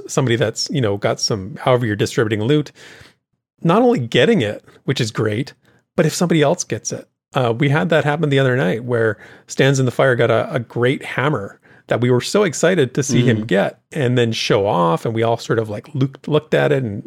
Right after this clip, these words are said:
Speaker 1: you know, talked about the stats of it. It was one of the best feelings, whereas if I'm just solo there, I'm get this nice hammer, like,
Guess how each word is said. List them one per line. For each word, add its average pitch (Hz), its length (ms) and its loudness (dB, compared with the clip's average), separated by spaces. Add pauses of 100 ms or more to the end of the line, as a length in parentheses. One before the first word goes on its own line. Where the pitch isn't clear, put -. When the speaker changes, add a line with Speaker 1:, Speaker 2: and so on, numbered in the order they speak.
Speaker 1:
you 139 160 -6
know, - 20 -4
talked - 260 -4
about 123 120 -4
the - 80 -20
stats 147 400 -4
of 143 100 -2
it. 139 160 0
It - 420 -20
was 185 120 -4
one 254 100 2
of 202 60 4
the 143 60 2
best 151 300 0
feelings, 170 380 0
whereas 135 380 2 (260)
if - 120 -2
I'm 190 120 2
just 165 220 0
solo 160 340 6
there, 113 240 4
I'm 127 100 2
get 143 240 2
this 147 180 -4
nice 123 200 0
hammer, 139 360 0
like, 117 240 0